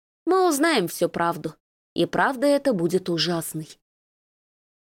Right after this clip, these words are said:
И всё же я так устала ощущать себя подобно сжатой пружине, что позволила себе на время ёльской недели загнать мысли о неминуемом и неизбежном подальше.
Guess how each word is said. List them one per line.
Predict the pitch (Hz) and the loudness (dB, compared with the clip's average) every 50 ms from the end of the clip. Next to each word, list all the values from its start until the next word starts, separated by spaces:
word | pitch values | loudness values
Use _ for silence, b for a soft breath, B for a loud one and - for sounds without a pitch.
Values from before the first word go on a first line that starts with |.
| _ _ _ - | _ _ _ -2
И | 302 294 | -2 0
всё | - - 403 403 | 0 2 2 2
же | 349 339 | 2 4
я | 339 311 311 302 | 2 2 2 2
так | 311 - 330 311 - | 0 0 -2 -2 -2
устала | 190 185 - - 269 262 214 180 | -4 -4 -2 0 0 2 2 2
ощущать | 175 170 - 190 180 - - 247 254 247 - | 2 0 0 0 2 2 2 0 0 -2 -2
себя | - 202 175 190 190 | 0 2 2 2 2
подобно | 190 190 180 165 196 214 190 202 196 185 175 | 2 2 2 4 4 2 4 2 2 2 0
сжатой | 160 151 156 202 202 196 - 185 | 0 0 0 0 0 0 0 -2
пружине, | 180 - - 180 180 170 185 285 320 302 226 165 156 - _ _ _ _ _ _ | -2 0 0 2 2 2 2 0 0 0 0 -2 -2 -6 _ _ _ _ _ _
что | - - - 381 | -8 -4 -2 -2
позволила | 392 - 320 294 220 240 285 359 349 349 320 302 | 0 0 0 0 0 0 0 0 2 2 2 0
себе | 277 - 285 240 214 254 262 | 0 0 0 0 2 2 2
на | 247 233 202 | 2 2 2
время | 202 214 220 220 208 190 | 2 2 4 4 2 2
ёльской | 180 180 202 196 - - - - 170 160 | 2 2 2 2 0 -2 -2 0 0 0
недели | 160 165 165 160 156 233 302 311 294 269 269 B B - | 2 0 0 0 0 2 2 2 2 2 0 B B -6
загнать | 170 170 208 214 214 254 339 381 370 - | -2 0 0 2 2 0 -2 -2 -2 -2
мысли | 269 269 294 285 - - 240 | -2 -2 -2 0 0 0 2
о | 226 214 | 2 2
неминуемом | 202 202 202 196 196 190 196 220 226 220 190 185 180 175 | 2 2 2 2 2 2 2 4 4 4 4 2 2 0
и | - - 185 | 0 0 0
неизбежном | 180 175 175 175 175 170 156 170 220 277 302 254 202 180 170 165 156 | 2 2 2 2 2 0 -2 -2 0 0 0 2 2 0 0 0 -2
подальше. | - - 220 254 202 175 165 156 156 - - - - 156 | -2 -2 -2 -2 0 0 -2 -2 -2 -2 -2 -2 -4 -6